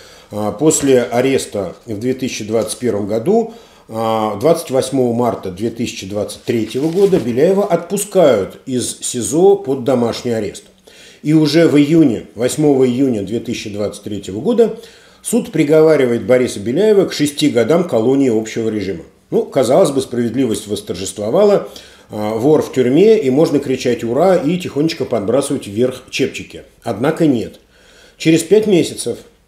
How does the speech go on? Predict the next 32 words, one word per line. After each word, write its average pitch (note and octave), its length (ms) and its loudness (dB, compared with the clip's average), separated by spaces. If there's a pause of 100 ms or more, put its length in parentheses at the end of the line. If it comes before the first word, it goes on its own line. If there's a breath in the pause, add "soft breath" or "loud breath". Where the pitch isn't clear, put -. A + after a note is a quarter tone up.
(160)
шестнадцатого D#3 720 -2
ноября A#2 380 0
две G#2+ 180 -4
тысячи A#2 320 -8
двадцать G2+ 360 -6
третьего G#2+ 360 -6
года, A3 380 2
суд - 280 -6
внезапно D#3 580 2
осознает, C#3+ 640 0 (420 loud breath)
а, A2 360 -2
всю E3+ 240 2
ошибочность C#3+ 640 0
своих A#2+ 280 -4
решений A3+ 540 0 (280 loud breath)
и A3+ 100 0
снижает D#3+ 680 4
наказание C3 500 0
Борису B2 360 0
Беляеву A#2+ 440 2
с - 60 -4
шести C#3 340 -4
лет C3+ 220 0
колонии F3+ 460 2
до D#3+ 180 2
двух C#3 340 -2
лет C#3+ 300 0
и B2 40 -6
двух A#2+ 280 -4
месяцев G3+ 480 0
колонии C3 460 2
поселения. D3 640 -2